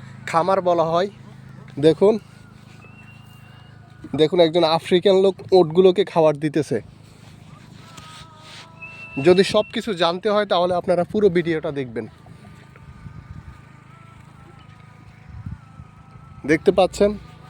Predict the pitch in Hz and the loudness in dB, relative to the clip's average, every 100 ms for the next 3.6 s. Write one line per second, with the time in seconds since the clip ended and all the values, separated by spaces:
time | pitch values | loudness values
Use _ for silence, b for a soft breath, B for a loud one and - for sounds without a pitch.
0 | - - - - - - - - - - | -20 -20 -20 -20 -20 -20 -20 -20 -20 -20
1 | - - - 156 202 208 226 196 202 202 | -20 -20 -2 2 4 4 2 0 6 6
2 | 190 208 190 - 220 208 214 - - 156 | 8 4 4 2 2 2 0 -6 -4 6
3 | 180 214 220 208 175 | 8 8 6 4 2